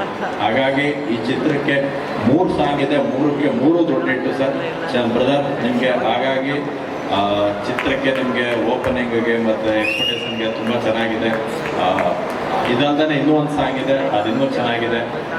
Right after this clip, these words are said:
But ಅದನ್ನ ರಿಲೀ-, ಆಮೇಲೆ ಟ್ರೈಲರ್, ನಾನು ಟ್ರೈಲರ್ ನೋಡಿದ್ದೀನಿ ಸಿನಿಮಾ, ಅದು ಟ್ರೈಲರ್ ರಿಲೀಸ್ ಇವೆಂಟ್ ಕೂಡ, ಆ, ಮುಂಬರುವ ದಿನಗಳಲ್ಲಿ ಟ್ರೈಲರ್ ರಿಲೀಸ್ ಇವೆಂಟ್ ಕೂಡ ಇದೆ.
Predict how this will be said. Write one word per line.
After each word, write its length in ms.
But 160
ಅದನ್ನ 400
ರಿಲೀ-, 360
ಆಮೇಲೆ 240
ಟ್ರೈಲರ್, 460
ನಾನು 360
ಟ್ರೈಲರ್ 360
ನೋಡಿದ್ದೀನಿ 380
ಸಿನಿಮಾ, 240
ಅದು 180
ಟ್ರೈಲರ್ 420
ರಿಲೀಸ್ 280
ಇವೆಂಟ್ 520
ಕೂಡ, 80
ಆ, 920
ಮುಂಬರುವ 380
ದಿನಗಳಲ್ಲಿ 580
ಟ್ರೈಲರ್ 360
ರಿಲೀಸ್ 240
ಇವೆಂಟ್ 300
ಕೂಡ 220
ಇದೆ. 200